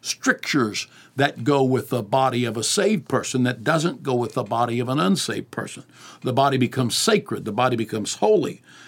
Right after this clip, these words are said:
and there are guidelines about how that body is to be treated because it is the temple of God. And this is where some of the standards of life and separation from, uh, worldly actions has to do with this subject right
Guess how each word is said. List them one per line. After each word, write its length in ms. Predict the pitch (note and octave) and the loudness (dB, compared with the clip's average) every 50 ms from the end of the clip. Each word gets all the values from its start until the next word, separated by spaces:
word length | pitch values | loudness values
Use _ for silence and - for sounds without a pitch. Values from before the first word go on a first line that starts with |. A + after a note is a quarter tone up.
| - _ - | -20 _ -4
and 200 | C3 B2 B2 A#2+ | -2 -2 0 0
there 220 | B2+ A#2+ A#2+ B2 - | 0 0 -2 -2 -2
are 440 | - C3+ C3+ B2+ B2 A#2+ A2+ G2+ - - _ _ C#3 | 0 2 4 4 4 2 2 -2 -4 -10 _ _ -4
guidelines 640 | B2 F3 F#3+ G#3 A3 G#3+ G#3 E3+ C3+ A2 G#2+ G#2+ A2+ | 0 0 2 2 0 0 2 2 2 0 0 -2 -4
about 380 | A2+ G2+ G#2+ G#2+ B2 - - | -4 0 0 0 0 -2 -4
how 220 | - - C3+ C#3 C3 | -2 0 2 2 2
that 260 | B2 B2+ B2 - G#2+ | 2 0 -2 -2 -2
body 280 | A#2+ B2 B2+ A#2+ A#2 A2+ | 0 0 0 0 0 -2
is 120 | A2 - | -4 -4
to 100 | - - | -6 -6
be 120 | A2 A2 G2+ | -6 -6 -8
treated 500 | - - - G#3+ A3 A3+ D#3 C#3 A#2 A2+ | -10 -6 -4 -2 0 0 0 0 0 0
because 340 | F#2+ F2 - C3 B2 - B2 | -2 -2 -2 -4 -4 -2 -4
it 120 | A#2 A#2 | -4 -4
is 160 | A2+ G2+ G2 | -6 -8 -8
the 100 | G#2+ B2 | -8 -8
temple 440 | C#3+ - - - C3+ - - A2+ A2+ | -8 -8 -6 -6 -6 -6 -6 -8 -8
of 140 | G#2+ G#2+ A2 | -10 -8 -4
God. 360 | C3 D3+ C#3+ B2+ G#2+ G2 - - - - - - - - - - | 0 0 2 2 0 -4 -8 -16 -20 -20 -20 -20 -20 -20 -16 -6
And 160 | - C3+ C3+ | -2 0 2
this 160 | C3+ B2+ - C#3+ | 2 2 2 0
is 180 | B2+ - - - | -2 -2 -2 0
where 220 | B2+ B2 A#2+ A#2 | 0 2 2 0
some 280 | A2+ - - C#3 C3 A#2+ | -2 -2 -2 0 0 0
of 80 | A2+ A2+ | -2 -2
the 80 | A2+ | -4
standards 760 | - - - - F3 F3 F3 E3+ E3 D#3 C#3 B2+ A2+ F#2+ - | -4 -4 -4 -4 -4 -4 -4 -2 -2 0 0 0 -2 -4 -6
of 160 | - A2+ F#2 F#2+ | -8 -8 -8 -4
life 520 | G#2 G#2+ A#2 B2+ F3 F#3+ D3+ - - - - - | -4 -2 0 2 2 0 0 -2 -6 -12 -14 -10
and 200 | A#2 A2+ G#2 - | -8 -8 -8 -6
separation 800 | - - C#3+ - - - A#2 A#2 B2+ C3+ B2+ - - B2 G#2+ G2 | -4 -4 -4 -4 -4 -6 -4 -4 -2 -2 -2 -4 -4 -4 -4 -6
from, 320 | - - B2 G#2+ G#2 G2+ - - - - - - - - | -6 -8 -8 -8 -8 -8 -10 -16 -20 -20 -20 -20 -20 -8
uh, 240 | - B2+ B2 A#2 A#2 | -2 -2 0 0 0
worldly 600 | A2+ A2 A#2+ C3+ C#3+ C#3 B2 G#2+ A2+ B2 A#2+ - - | 2 2 4 6 6 4 4 2 0 -2 -2 -2 0
actions 500 | E3 F3+ F#3 F#3 - - A#2 G2+ F2+ - | 0 0 0 0 -2 -4 -4 -4 -4 -4
has 240 | C3+ C3 B2+ G#2+ | -4 -2 -4 -4
to 120 | - - C3+ | -2 -2 -2
do 320 | A#2 A2+ F#3 G3+ G#3 G3 | -2 0 -2 -2 0 -2
with 300 | D#3 A2+ - G#2+ - - | -2 -2 -4 -6 -6 -4
this 160 | - B2+ - | -2 -2 -2
subject 500 | - - - C3 A2+ G2+ A#2+ A#2+ B2 - | -2 -4 -6 -6 -6 -8 -10 -12 -12 -8
right 240 | B2 A#2+ A#2+ C3 - | -6 -6 -4 -6 -6